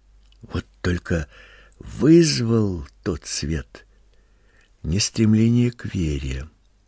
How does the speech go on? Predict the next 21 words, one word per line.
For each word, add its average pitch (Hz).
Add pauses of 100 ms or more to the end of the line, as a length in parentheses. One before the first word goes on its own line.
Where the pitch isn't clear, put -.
(580)
а 110
жалость 92
к -
самому 117
себе. - (960)
Почему - (120)
так 120
все -
случилось, 110 (540)
что -
его 120 (460)
презирают 113 (680)
и 131
сторонятся 131
нормальные 120
люди? - (960)
Разве 131
для 120
того 151
он 135
родился, 127